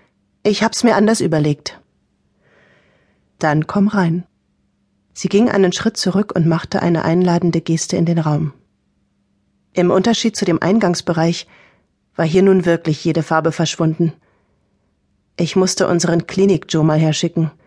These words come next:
Der steht total auf Klinikbehandlung.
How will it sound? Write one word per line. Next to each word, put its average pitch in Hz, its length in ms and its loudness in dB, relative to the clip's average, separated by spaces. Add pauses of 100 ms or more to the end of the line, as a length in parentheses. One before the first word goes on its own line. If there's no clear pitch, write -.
(540)
Der - 80 -2
steht 202 260 0
total 170 380 0
auf 156 120 -2
Klinikbehandlung. 156 840 0